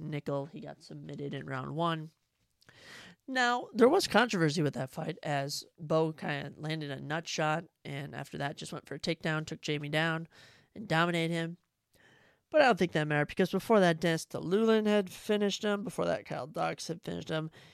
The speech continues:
He is on a three-fight losing streak, been finished in all three. And looking at his U F C, I mean, this guy fought in the Contender Series three times.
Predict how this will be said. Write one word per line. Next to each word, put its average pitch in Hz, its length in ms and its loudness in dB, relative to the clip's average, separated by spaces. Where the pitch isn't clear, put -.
He 180 160 -2
is 175 120 2
on 147 200 0
a 147 100 -4
three-fight 131 920 -8
losing 143 320 -8
streak, - 380 -16
been 139 180 -10
finished - 420 -8
in 131 160 -8
all 107 280 -8
three. - 320 -10
And 185 140 0
looking 269 240 6
at 196 100 6
his 170 260 -2
U 180 120 2
F 165 60 0
C, - 100 -8
I 156 60 -4
mean, 160 140 -2
this 202 200 -2
guy 143 240 0
fought 147 240 -6
in 170 60 -8
the 156 80 -8
Contender - 460 -2
Series 123 320 -6
three 170 280 -2
times. - 520 -4